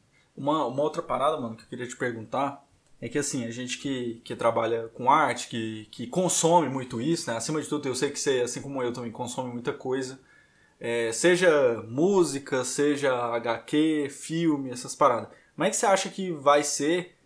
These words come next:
quando essa pa-, é, ano que vem, assim, talvez, pensando já no futuro? Vamos falar, por exemplo, de show. Você acha que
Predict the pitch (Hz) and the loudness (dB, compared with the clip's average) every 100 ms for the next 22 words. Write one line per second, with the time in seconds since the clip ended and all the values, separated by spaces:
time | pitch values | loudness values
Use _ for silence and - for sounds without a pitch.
0 | _ _ _ _ _ 147 156 180 160 143 | _ _ _ _ _ 0 2 2 4 6
1 | 139 135 131 123 - - _ _ 156 180 | 4 2 2 0 -2 -18 _ _ 2 2
2 | 180 156 123 120 113 110 131 110 98 - | 0 -2 -2 -4 -4 -8 -6 -8 -6 2
3 | 123 113 110 107 - 135 147 151 151 147 | 4 4 -2 -4 -2 -2 0 0 0 -2
4 | - 160 - 113 - - _ _ _ _ | -2 -4 -4 -6 -8 -16 _ _ _ _
5 | _ _ - - 123 147 135 143 131 120 | _ _ -18 -10 4 4 6 2 0 -4
6 | 123 131 - 139 127 113 107 - _ _ | -6 -6 0 2 2 0 -4 -14 _ _
7 | _ _ _ _ _ - 120 123 143 156 | _ _ _ _ _ -4 -2 -2 -4 -4
8 | 139 120 107 | -4 -4 -6